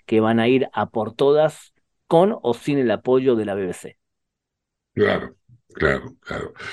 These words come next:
Speaker 2: Eh, eh, por último, una pregunta política que también, este, o sea, no es un tema menor, ¿no? Pero al, al menos trasciende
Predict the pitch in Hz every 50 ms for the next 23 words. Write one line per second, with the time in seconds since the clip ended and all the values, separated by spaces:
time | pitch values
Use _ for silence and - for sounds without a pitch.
0 | - - - - - _ - 131 139 143 143 131 - 147 143 120 - - 175 196
1 | 214 196 185 196 190 190 196 190 190 180 160 156 170 180 170 175 143 135 143 143
2 | 139 147 143 113 98 113 101 92 120 117 123 131 131 - 104 95 95 - 98 92
3 | 98 101 101 104 110 110 104 101 101 101 101 95 85 78 - - - 78 69 -
4 | - - 90 90 87 85 73 - - 60 - - 69 64 62 - - - - -
5 | 98 90 101 104 101 - 101 95 90 85 90 85 82 - - 98 85 85 82 82
6 | 85 90 98 98 80 71 69 73 85 101 117 131 131 - - - - - - -
7 | - _ - 110 113 110 117 117 117 117 113 113 110 113 107 98 - - 95 98
8 | 92 92 90 78 85 98 101 101 113 127 143 170 165 170 - - _ _ _ _
9 | _ _ _ _ _ - 117 107 101 - - - 127 123 123 120 120 113 110 131
10 | 143 165 180 -